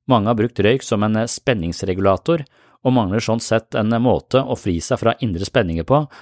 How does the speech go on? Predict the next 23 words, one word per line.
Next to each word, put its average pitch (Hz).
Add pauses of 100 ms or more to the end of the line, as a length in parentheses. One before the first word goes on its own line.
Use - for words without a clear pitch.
(120)
når 101
røyken 95
ikke -
lenger 95
er 95
et 82
alternativ. 87 (880)
Det 117
viser 104
seg 135
at, 117
eh, 120
tilbakefall 123
ved 117
røyking 123
eller 101 (120)
overspising 104 (200)
skjer 90
klokka 113
seksten -
trettifire 131
på 123
ettermiddagen, 113